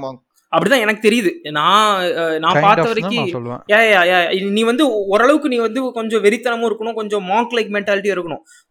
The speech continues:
Speaker 2: மாங்க்ஸ் வந்து, இப்ப மாங்க்னோடனே என் மைண்டுக்கு டக்குன்னு வர்ற பிக்சர் என்னன்னா, I think அது வந்து அந்த டிபெட்டியன் ப்ரொட்டஸ்டா, நேபாளி ப்ரொட்டஸ்டான்னு தெரியல. ஒரு மாங்க் வந்து ரோட்ல உட்கார்ந்துட்டு இருப்பாரு, அவர் வந்து செல்ஃப் இமோலேஷன் பண்ணிப்பாரு. அ-, அது வந்து நிறைய ஆல்பம்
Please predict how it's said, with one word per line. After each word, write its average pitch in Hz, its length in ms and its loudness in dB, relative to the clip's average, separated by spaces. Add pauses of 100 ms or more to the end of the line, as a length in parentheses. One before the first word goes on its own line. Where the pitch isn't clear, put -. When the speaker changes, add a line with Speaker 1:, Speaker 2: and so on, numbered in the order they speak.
Speaker 2:
மாங்க்ஸ் 233 340 0
வந்து, 208 280 -2
இப்ப 165 300 0
மாங்க்னோடனே 247 600 -2
என் 226 200 -2
மைண்டுக்கு 240 300 -6
டக்குன்னு 208 240 -6
வர்ற 190 180 -6
பிக்சர் 185 280 -8
என்னன்னா, 165 460 -6 (460)
I 175 260 -6
think 285 200 -6
அது 202 120 -2
வந்து 208 220 -4 (580)
அந்த 160 260 -6
டிபெட்டியன் 254 520 -6
ப்ரொட்டஸ்டா, 202 360 -10
நேபாளி 226 580 -6
ப்ரொட்டஸ்டான்னு 190 500 -12
தெரியல. 165 280 -6
ஒரு 190 140 -2
மாங்க் 185 360 -4
வந்து 208 220 -6
ரோட்ல 208 300 -4
உட்கார்ந்துட்டு 190 280 -8
இருப்பாரு, 180 560 -4 (300)
அவர் 175 200 -2
வந்து 180 260 -4 (560)
செல்ஃப் 240 160 -6
இமோலேஷன் 196 460 -4
பண்ணிப்பாரு. 147 240 -10
அ-, 170 320 -4
அது 175 140 2
வந்து 208 160 -4
நிறைய 190 560 0
ஆல்பம் 190 600 -2